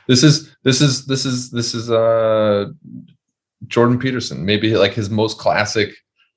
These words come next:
Jordan Peterson-ism is "Go clean your bedroom," because the outer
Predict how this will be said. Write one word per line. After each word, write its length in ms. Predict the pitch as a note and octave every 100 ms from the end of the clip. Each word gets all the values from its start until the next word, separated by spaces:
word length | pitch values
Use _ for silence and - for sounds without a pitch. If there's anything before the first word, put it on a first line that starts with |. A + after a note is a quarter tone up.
| _ _ _ _ _ _ _
Jordan 320 | - A2+ G#2+
Peterson-ism 1120 | G#2 A#2+ A2 G2+ G#2 G2 F2 G#2 G2+ F2 D2+ -
is 220 | G2 F2
"Go 220 | E2+ G#2+
clean 240 | G#2+ B2 A2
your 100 | G2
bedroom," 460 | F2 G#2 E2+ A1 -
because 480 | - F#2 G2 E2+ -
the 260 | - F#2+ -
outer 600 | G#2 A#2 A#2 A2 G#2 G2+